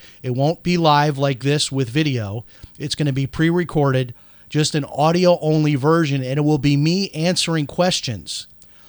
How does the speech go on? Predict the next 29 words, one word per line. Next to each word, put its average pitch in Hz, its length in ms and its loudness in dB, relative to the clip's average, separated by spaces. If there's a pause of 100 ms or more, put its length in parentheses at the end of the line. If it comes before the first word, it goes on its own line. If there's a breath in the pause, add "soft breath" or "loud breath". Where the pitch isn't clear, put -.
(360 loud breath)
And 147 300 2
what 170 140 4
we're 185 100 4
doing 170 480 2
is, 147 380 2 (100)
for 143 160 -2
those 165 280 4
of 165 80 -6
you 175 140 -2
that 151 200 0
submit 156 360 0
a 151 60 -2
question 135 760 -2 (540 loud breath)
over 156 260 4
at 147 120 2
Jim 160 240 0
Paris 160 320 0
Radio 156 340 2
dot 135 240 -2
com, 160 300 0
you 131 80 -2
can 127 180 -6
click 165 260 -2
on 151 120 2
a 139 60 0
button 139 440 -2 (480 loud breath)
and 135 160 0
you 151 80 0
can 139 280 -2